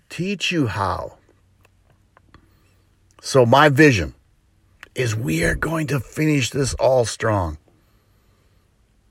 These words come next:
I am not gonna be a solopreneur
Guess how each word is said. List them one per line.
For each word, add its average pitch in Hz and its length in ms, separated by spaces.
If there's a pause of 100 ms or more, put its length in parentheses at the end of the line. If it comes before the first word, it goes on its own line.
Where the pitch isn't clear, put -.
(960)
I 127 80
am 135 240
not 139 240
gonna 147 180
be 135 120
a 127 60
solopreneur 127 880